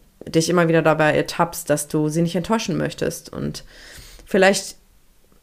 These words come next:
mischt sein-, deine Mutter sich auch wirklich konkret ein, dass sie sagt, "N-, bist du sicher, dass das so machen will, dass du das so machen willst?" Einfach deine Entscheidungen immer hinterfragt oder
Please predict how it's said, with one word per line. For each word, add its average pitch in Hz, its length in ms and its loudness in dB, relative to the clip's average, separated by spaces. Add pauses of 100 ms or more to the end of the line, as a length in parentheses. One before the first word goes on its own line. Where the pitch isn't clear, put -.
(300)
mischt 233 200 4
sein-, 190 280 0
deine 190 160 4
Mutter 220 260 0
sich 185 160 -6
auch 180 100 -4
wirklich 220 280 -4
konkret 190 500 -4
ein, 247 260 2
dass 175 140 -2
sie 175 80 -4
sagt, 160 360 -4
"N-, 196 340 -6
bist - 220 -8
du 170 60 -6
sicher, 196 240 0
dass 170 160 -2
das 170 140 -6
so 165 80 -2
machen 156 400 -4
will, 151 220 -2
dass 160 180 -4
du 165 80 -4
das 160 140 -4
so 160 80 -2
machen 160 360 -2
willst?" 143 340 -6
Einfach 156 280 -6
deine 165 220 -2
Entscheidungen 180 520 4
immer 170 160 0
hinterfragt 156 840 0
oder 151 240 -2